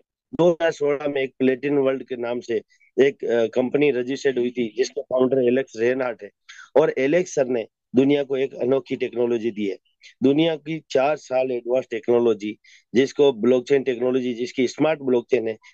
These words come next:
जिसके ऊपर दुनिया के सारा system चलने वाला, बहुत सी कंपनियों का डेटा run करने वाला। और उसी में एक Ultima नाम का token जो, अ, चल रहा है अभी,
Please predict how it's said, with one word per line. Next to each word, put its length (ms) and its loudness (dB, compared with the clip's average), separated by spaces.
जिसके 240 0
ऊपर 280 2
दुनिया 280 -2
के 100 -4
सारा 280 -4
system 360 -4
चलने 260 -4
वाला, 240 -4
बहुत 220 2
सी 100 -8
कंपनियों 380 0
का 80 2
डेटा 260 0
run 200 -6
करने 240 -8
वाला। 220 -8
और 120 2
उसी 240 0
में 180 0
एक 200 0
Ultima 480 -2
नाम 220 -2
का 100 -4
token 380 0
जो, 160 2
अ, 240 2
चल 240 0
रहा 160 0
है 100 -6
अभी, 260 -14